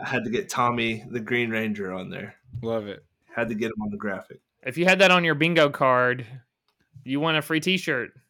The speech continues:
Speaker 1: <laughs>
Speaker 2: Shout out.
Speaker 3: All
Speaker 2: All right,
Speaker 3: right,
Speaker 2: Mason.
Speaker 3: Zach. Uh, it's my turn. Okay.
Speaker 2: Afraid of how
Speaker 3: I'm
Speaker 2: much
Speaker 3: gonna
Speaker 2: you
Speaker 3: go
Speaker 2: love
Speaker 3: with
Speaker 2: someone.
Speaker 3: I'm gonna go with a character that has done only a negative thing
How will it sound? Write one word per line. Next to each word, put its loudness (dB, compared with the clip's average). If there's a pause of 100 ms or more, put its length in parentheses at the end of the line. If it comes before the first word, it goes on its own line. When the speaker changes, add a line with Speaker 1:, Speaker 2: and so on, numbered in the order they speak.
Speaker 1:
<laughs> -20 (680)
Speaker 2:
Shout -6
out. -4 (280)
Speaker 3:
All -14 (1200)
Speaker 2:
All 2
right, 6
Speaker 3:
right, 0
Speaker 2:
Mason. 2
Speaker 3:
Zach. 0 (640)
Uh, -8
it's -4
my 0
turn. -2
Okay. 4
Speaker 2:
Afraid 2
of 0
how 0
Speaker 3:
I'm 0
Speaker 2:
much 4
Speaker 3:
gonna 2
Speaker 2:
you 2
Speaker 3:
go 8
Speaker 2:
love 6
Speaker 3:
with 6
Speaker 2:
someone. -8 (1200)
Speaker 3:
I'm -4
gonna 0
go 6
with 4
a -2
character 2
that 0
has -4
done -2 (400)
only -2
a 0
negative 2 (240)
thing 0